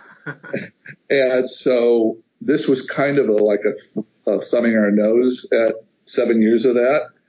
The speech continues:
Speaker 2: And so we just, "Okay, every time we get a chance, we're gonna have the writers give Beast a call to action that is so obscure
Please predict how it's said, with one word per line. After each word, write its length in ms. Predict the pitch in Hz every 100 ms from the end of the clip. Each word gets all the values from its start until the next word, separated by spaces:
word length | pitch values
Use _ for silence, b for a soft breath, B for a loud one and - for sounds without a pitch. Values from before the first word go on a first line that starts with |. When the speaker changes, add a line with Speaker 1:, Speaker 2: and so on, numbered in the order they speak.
| B B B -
Speaker 2:
And 240 | 117 110
so 120 | 123
we 80 | 113
just, 160 | 110 117
"Okay, 340 | 120 139 113
every 200 | 110 143
time 180 | 143 147
we 80 | 143
get 160 | 135
a 60 | 123
chance, 520 | - 120 113 107 -
we're 160 | 110 120
gonna 140 | 117 120
have 80 |
the 80 | 110
writers 560 | 107 113 113 104 101 -
give 220 | 117 101
Beast 420 | 87 110 107 - - b b b
a 60 |
call 300 | - 123 117
to 120 | 113 110
action 560 | 110 110 - 104 98 - B B -
that 220 | 110 107
is 220 | 104 - -
so 220 | 117 117
obscure 840 | 110 - - 117 104 101 98 98